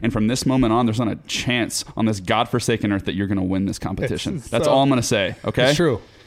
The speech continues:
Speaker 1: All right, can I, can I FaceTime him real quick to scare him?
Speaker 2: Yeah, go ahead.
Speaker 1: All right, let me FaceTime.
Speaker 2: Let's scare him 'cause he seems like a
Speaker 1: FaceTime
Speaker 2: scareable
Speaker 1: Jimmy
Speaker 2: guy.
Speaker 1: Donaldson.
Speaker 2: He's a scareable
Speaker 1: He's
Speaker 2: guy.
Speaker 1: gonna talk so much shit, dude. He's been FaceTiming me, trying to intimidate me, and, uh,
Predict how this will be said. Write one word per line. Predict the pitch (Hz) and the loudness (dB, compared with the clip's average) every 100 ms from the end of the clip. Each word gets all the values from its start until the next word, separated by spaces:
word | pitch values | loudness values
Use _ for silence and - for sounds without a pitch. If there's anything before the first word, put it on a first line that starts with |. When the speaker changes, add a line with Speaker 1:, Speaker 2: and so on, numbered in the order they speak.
| - | -6
Speaker 1:
All | - 120 | 0 2
right, | 104 - | 2 0
can | 156 | 0
I, | |
can | 151 123 - | 2 0 0
I | 160 | 2
FaceTime | 156 131 131 | 2 2 2
him | 139 | 2
real | 139 | 2
quick | 131 139 | 0 -4
to | - | -4
scare | - 101 | -4 0
him? | 123 | 2
Speaker 2:
Yeah, | 113 | 2
go | 139 | 2
ahead. | 120 101 | 2 0
Speaker 1:
All | 85 | -2
right, | 78 | -4
let | |
me | - | -8
FaceTime. | - | -6
Speaker 2:
Let's | 113 - | -6 -4
scare | 131 117 | -4 -4
him | 82 | -4
'cause | - 98 - _ _ _ - | -8 -10 -10 _ _ _ -8
he | 139 | -2
seems | 127 151 | 0 0
like | |
a | 135 120 | 0 2
Speaker 1:
FaceTime | |
Speaker 2:
scareable | 110 | 2
Speaker 1:
Jimmy | 120 104 | 2 2
Speaker 2:
guy. | 98 | 0
Speaker 1:
Donaldson. | 98 - 113 113 - _ _ _ _ - _ _ _ _ _ - - | -2 -2 -4 -6 -10 _ _ _ _ -20 _ _ _ _ _ -20 -20
Speaker 2:
He's | - 156 | -10 -8
a | - | -2
scareable | 120 92 | -2 2
Speaker 1:
He's | 139 | 2
Speaker 2:
guy. | 143 | 2
Speaker 1:
gonna | 160 | 2
talk | 127 127 123 | 2 0 0
so | - 127 | -2 0
much | 127 | 0
shit, | - - 98 | 0 -4 -4
dude. | 92 87 95 - | -2 -4 -6 -4
He's | 127 | -2
been | 131 131 | 0 0
FaceTiming | 127 127 139 135 | 0 0 0 2
me, | 131 123 | 2 2
trying | 123 110 | 0 0
to | |
intimidate | 104 98 107 110 113 113 | 0 -2 -2 0 0 0
me, | 117 113 - - _ - | 0 -2 -8 -20 _ -6
and, | 101 101 98 | -2 0 0
uh, | 95 80 | -2 -4